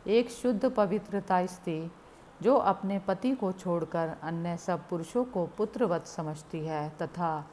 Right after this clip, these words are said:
उनके प्रति माता का भाव रखती है, धीरे धीरे अपनी पवित्रता की शक्ति में इतनी उन्नत हो जाती है कि एक अत्यंत पाश्विक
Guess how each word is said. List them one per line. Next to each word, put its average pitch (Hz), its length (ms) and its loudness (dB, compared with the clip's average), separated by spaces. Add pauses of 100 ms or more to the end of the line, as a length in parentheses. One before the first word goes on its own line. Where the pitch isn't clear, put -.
(380)
उनके 277 360 2
प्रति 220 420 0
माता 185 380 2
का 180 220 0
भाव 160 360 -2
रखती 202 400 -4
है, 135 300 -4 (460)
धीरे 262 320 6
धीरे 220 380 4
अपनी 196 400 -2
पवित्रता 180 640 -2
की 202 180 -6
शक्ति 185 480 -6
में 180 300 -4
इतनी 233 320 -2
उन्नत 170 540 -4
हो 208 160 -2
जाती 156 320 0
है 147 360 -6 (460)
कि 190 220 -2
एक 202 300 0
अत्यंत 202 480 -2
पाश्विक 170 540 0